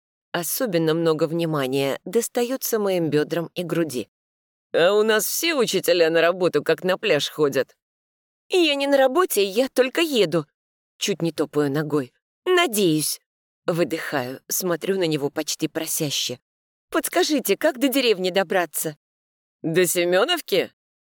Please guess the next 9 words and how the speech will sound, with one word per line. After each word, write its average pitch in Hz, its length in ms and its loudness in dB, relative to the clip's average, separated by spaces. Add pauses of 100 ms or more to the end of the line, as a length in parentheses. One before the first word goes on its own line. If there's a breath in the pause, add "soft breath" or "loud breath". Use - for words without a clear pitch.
(140)
переспрашивает, 160 880 0
будто 190 380 -2
был 170 200 2
шанс 156 440 -2
не 165 100 2
расслышать. 143 600 -6 (440)
"Да", 339 440 2 (360)
резко 165 380 0
киваю. 135 540 -2